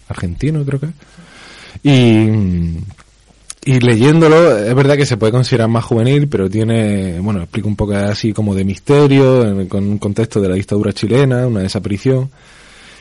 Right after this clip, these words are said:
Y, uf, <laughs> tiene un par de momentos que dices, "Jolín, pues mira, gracias por recomendármelo, porque si no, no habría llegado yo a esto". Y luego, pues, también que una saga, que, que de ahí, pues,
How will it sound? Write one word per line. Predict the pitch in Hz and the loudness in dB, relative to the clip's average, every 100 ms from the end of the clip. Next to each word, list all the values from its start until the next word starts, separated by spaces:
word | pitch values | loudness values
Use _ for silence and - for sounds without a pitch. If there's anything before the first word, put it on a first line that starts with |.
| _ _ | _ _
Y, | 143 139 120 110 107 104 101 98 | 0 4 4 4 4 2 -2 -4
uf, | 95 107 127 - - 107 | -4 -6 -6 -12 -8 -6
<laughs> | 104 98 - - | -4 -6 -8 -6
tiene | 117 113 120 | -2 0 0
un | 113 | 2
par | 120 120 | 2 2
de | |
momentos | 123 117 127 131 131 | 2 0 -2 -2 -4
que | 110 | -4
dices, | 104 98 | -6 -6
"Jolín, | 110 135 120 | -4 -2 -2
pues | 113 | -4
mira, | 151 95 - - - - - - _ - - | -4 -4 -8 -20 -20 -20 -20 -20 _ -20 -10
gracias | 113 151 160 | -2 0 2
por | 151 | 2
recomendármelo, | 156 147 139 147 180 180 151 | 2 4 4 4 4 2 2
porque | 127 120 | 2 2
si | 110 123 | 2 2
no, | 139 175 98 | 4 2 0
no | 120 110 117 | 0 2 2
habría | 123 120 110 | 4 4 4
llegado | 98 98 95 | 2 0 0
yo | 92 98 98 92 | 0 0 -2 -2
a | 87 | -4
esto". | 92 98 110 90 - - | -6 -8 -10 -12 -16 -12
Y | 107 | -8
luego, | 87 87 90 | -6 -6 -4
pues, | 95 92 71 | -4 -4 -6
también | - 92 | -8 -8
que | 95 | -8
una | 85 80 | -10 -8
saga, | 104 151 104 | -6 -6 -6
que, | 90 90 87 - _ _ - | -8 -8 -10 -16 _ _ -12
que | 92 82 | -8 -6
de | 85 | -6
ahí, | 87 98 | -6 -6
pues, | 113 98 | -6 -6